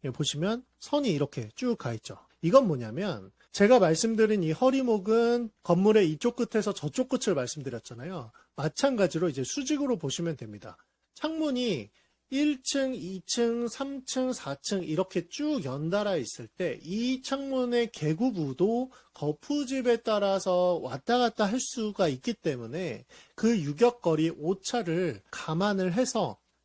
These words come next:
이 완벽하게 레이저로 띄어서 먹줄을 튀겨놓은 이 수직선에 맞춰서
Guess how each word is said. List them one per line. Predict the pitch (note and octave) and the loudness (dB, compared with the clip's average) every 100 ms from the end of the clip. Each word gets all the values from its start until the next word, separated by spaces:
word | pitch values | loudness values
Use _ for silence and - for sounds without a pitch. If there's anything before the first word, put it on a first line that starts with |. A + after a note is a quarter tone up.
| - | 2
이 | F#3+ | 4
완벽하게 | D3 A#2 D#3+ G3 C4 - A#3 A3+ G#3 G#3+ E3 | 4 2 2 6 6 4 4 6 6 4 4
레이저로 | C3+ E3 F3 F#3+ F#3 F#3 F3+ F3+ | 4 4 4 6 8 8 4 2
띄어서 | G#3+ G#3+ G#3 - A3+ B3+ | 4 4 4 2 2 2
먹줄을 | G3 A#2+ - F#3 F3+ | 2 -2 0 2 2
튀겨놓은 | F3 G3+ F#3+ C#3+ B2+ D#3 C#3 G#2+ | 0 0 0 0 -2 -2 -2 -6
이 | D3+ D3+ D#3 D3 - - | -2 2 2 2 -4 -18
수직선에 | - - C#4+ C4 - - G#2+ - _ _ _ - F3+ G#3 | -8 -2 0 0 -2 -4 -4 -8 _ _ _ 2 6 6
맞춰서 | C#3+ G#2+ A#2+ - D#3 - A3+ | 2 -4 -4 -2 0 0 -2